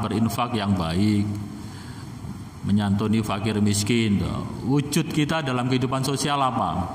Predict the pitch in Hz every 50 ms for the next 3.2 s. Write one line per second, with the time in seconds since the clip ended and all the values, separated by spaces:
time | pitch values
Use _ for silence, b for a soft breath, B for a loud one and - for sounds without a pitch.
0 | - - - - B B B B B B B B B - - - 110 113 123 131
1 | 139 170 170 160 143 143 143 139 127 123 156 151 143 135 127 123 104 104 101 123
2 | 123 123 110 104 98 98 98 101 87 82 95 104 - 104 95 90 92 92 87 85
3 | 85 80 82 80